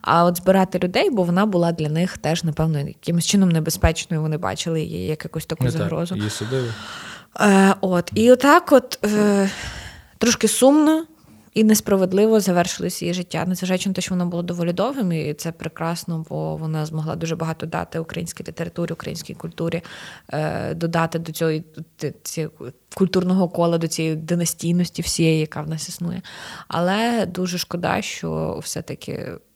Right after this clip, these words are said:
Speaker 1: часи Другої світової були настільки невмолимі до багатьох письменників, які жили і творили на території України.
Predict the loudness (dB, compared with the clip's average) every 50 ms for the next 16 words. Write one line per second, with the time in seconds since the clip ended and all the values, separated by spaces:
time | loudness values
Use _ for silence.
0 | -16 -16 -16 -16 _ _ -20 -20 _ -12 -12 -10 -6 -4 -4 -4 -2 -2 -4 -2
1 | -2 -4 -2 -4 -6 -6 -6 -10 -8 -6 -4 -4 -2 -2 -2 -2 -4 -4 -4 -6
2 | -8 -8 -6 -4 -2 0 2 2 2 2 2 2 2 2 2 2 2 2 2 2
3 | 2 2 2 0 -2 -6 -8 -8 -6 -6 -4 -4 -4 -4 -4 -6 -8 -10 -12 -10
4 | -8 -6 -6 -6 -6 -8 -10 -12 -10 -12 -12 -8 -6 -6 -4 -4 -4 -6 -8 -12
5 | -10 -8 -8 -6 -6 -6 -6 -8 -10 -10 -10 -10 -8 -8 -8 -8 -8 -8 -8 -10
6 | -8 -8 -8 -8 -8 -8 -8 -8 -8 -8 -10